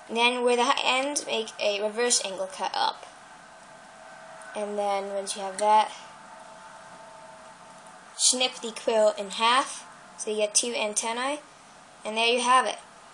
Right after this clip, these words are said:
Goddard caddis. Looks exactly like a caddis. You can skitter along the water 'cause it's high floatability and it's just amazing.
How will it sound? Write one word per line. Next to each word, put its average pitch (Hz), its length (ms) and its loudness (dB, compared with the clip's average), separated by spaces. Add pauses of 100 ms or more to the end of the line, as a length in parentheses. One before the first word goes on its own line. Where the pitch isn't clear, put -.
(120)
Goddard 220 280 8
caddis. 208 360 4
Looks 208 180 -4
exactly 240 420 6
like 240 140 0
a 240 40 -8
caddis. 208 520 4 (240)
You 233 80 -4
can 214 60 0
skitter 294 400 8
along 247 360 6
the 233 100 -2
water 202 500 2 (880)
'cause 202 240 -2 (220)
it's 226 340 -4
high 233 260 10
floatability 202 840 2
and 190 420 -2 (400)
it's 240 160 2
just - 440 2 (460)
amazing. 180 400 -8